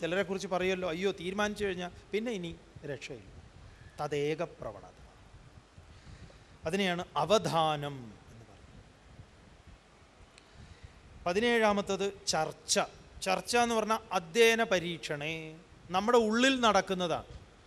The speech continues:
ഈ ചർച്ചയിലൊക്കെ സനകാദികൾ ആക്റ്റീവാണ്. ഇപ്പൊ കേൾക്കുന്ന കാര്യങ്ങൾ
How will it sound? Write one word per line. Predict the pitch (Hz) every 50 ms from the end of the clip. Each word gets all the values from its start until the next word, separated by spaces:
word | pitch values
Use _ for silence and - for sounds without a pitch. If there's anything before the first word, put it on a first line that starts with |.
| - - - - - - - - - - - - - - -
ഈ | 220
ചർച്ചയിലൊക്കെ | - 320 359 - 180 226 240 254 254 262 247 262 254
സനകാദികൾ | - 220 214 208 214 214 220 226 214 240 233 240 233
ആക്റ്റീവാണ്. | 220 208 220 - - 226 220 202 185 143 110 - - - - - - - - - - - - - - - - - - - - - - - - - - - - - - - - - - -
ഇപ്പൊ | - - 175 -
കേൾക്കുന്ന | 185 190 202 190 202 202 208 202
കാര്യങ്ങൾ | 185 180 175 170 170 165 160 160 160 165